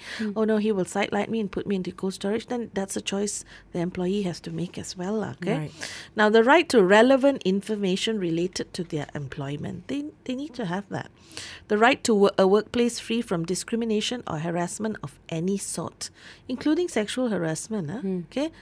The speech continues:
Speaker 2: The right to fair play. The right to protection against retaliation for engaging in protected activities.
Speaker 1: Hmm.
Speaker 2: So in, in certain things, like, your company is asking you to do certain things and you feel that, um, you, you don't want to, or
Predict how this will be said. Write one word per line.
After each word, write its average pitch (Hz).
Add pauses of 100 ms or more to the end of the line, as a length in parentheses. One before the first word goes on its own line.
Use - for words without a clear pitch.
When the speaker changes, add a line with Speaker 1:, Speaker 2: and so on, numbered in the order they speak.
(100)
Speaker 2:
The 220
right 254
to 220
fair 196
play. 247 (640)
The 247
right 330
to 247
protection 277
against 226
retaliation 226
for -
engaging 190
in 165
protected -
activities. 160 (100)
Speaker 1:
Hmm. 160 (240)
Speaker 2:
So 214
in, 190
in 190
certain 214
things, 214
like, 120
your 170 (100)
company 202
is 180
asking 175
you 208
to 180
do 180
certain 190
things 202
and 180 (400)
you 202
feel 202
that, 180 (100)
um, 170
you, 185 (320)
you 190
don't 202
want 180
to, 214
or 185